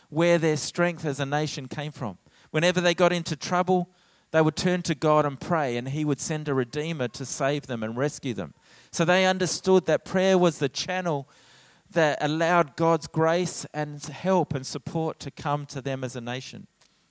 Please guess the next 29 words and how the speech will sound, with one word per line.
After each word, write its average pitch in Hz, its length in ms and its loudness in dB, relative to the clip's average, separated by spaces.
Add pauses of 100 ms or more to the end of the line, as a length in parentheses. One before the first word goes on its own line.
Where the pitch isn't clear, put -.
(380)
The 147 140 0
attitude 175 460 2
that 151 140 -2
the 151 100 -2
Jews 156 280 -2
had 151 200 -8
to 135 100 -6
prayer 156 480 -2 (340)
was 143 140 -4
actually 165 380 -4
the 139 120 -2
thought 165 480 2
of 127 120 -4
standing 147 720 -10 (120)
before 127 460 -8
God. 117 440 -8 (680)
That 147 160 0
when 165 160 0
they 170 160 -2
prayed, 165 520 -2
they 147 200 -8
literally 165 500 -10
understood 147 520 -6
it, 120 180 -6
and 139 160 -8
the 135 220 -6
actual 147 400 -6
original 147 440 -8
language 135 600 -8